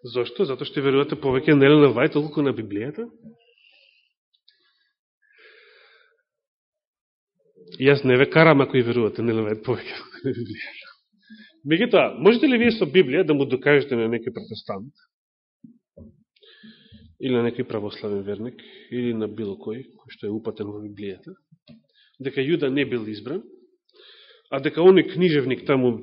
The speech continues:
без име, наведен во, во Матеј, тој е тој кој што бил Јуда Искариот, кој што сам дошол кај Исус? Само со Библија можеме да го докажеме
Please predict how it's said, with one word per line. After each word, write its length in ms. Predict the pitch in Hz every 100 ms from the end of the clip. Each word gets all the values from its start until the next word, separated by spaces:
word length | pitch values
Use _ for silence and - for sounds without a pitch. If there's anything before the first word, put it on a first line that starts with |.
| -
без 300 | 127 139 120
име, 240 | 123 131 151
наведен 480 | 120 117 110 107 107
во, 240 | 104 104 - - _ _ -
во 140 | 113 110
Матеј, 400 | 110 107 143 175 _ _ - - _ - -
тој 160 | 139
е 80 | 107
тој 220 | 131 160 160
кој 120 | 127 117
што 220 | - 107 - - _ - - _ _
бил 260 | 117 120 120
Јуда 460 | 101 104 110 104 - -
Искариот, 560 | 127 123 - 120 135 143
кој 160 | 139 120
што 120 | 120
сам 240 | - 117 104
дошол 320 | 107 - 101 - - - - -
кај 120 | 101 -
Исус? 240 | 104 - - - _ _ _ _ _ _ _ _ _ _ _ _ _ _ _ _ _ _ _ _ _ _ _ _ _ _ _ _ _ _ _ _ _ _ _ _ _ _ _ _ _ _ _ _ _ -
Само 220 | 123 110
со 120 | 110
Библија 280 | 110 110 95
можеме 320 | 98 120 156
да 80 | 107
го 40 |
докажеме 560 | 101 98 - 90 -